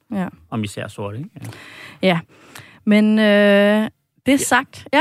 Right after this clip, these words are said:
Speaker 2: Jeg synes, nej, der var et, jeg vil bare gerne lige tale lidt om, netop om det her med,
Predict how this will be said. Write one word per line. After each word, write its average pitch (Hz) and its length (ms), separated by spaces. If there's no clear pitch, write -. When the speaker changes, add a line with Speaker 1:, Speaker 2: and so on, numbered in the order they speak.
Speaker 2:
Jeg 143 100
synes, 180 160
nej, 165 200
der 160 120
var 165 100
et, 156 100
jeg 151 100
vil 147 100
bare 165 180
gerne 170 140
lige 156 100
tale 156 200
lidt 147 120
om, 127 120
netop 127 380
om 135 120
det 139 120
her 131 80
med, 117 260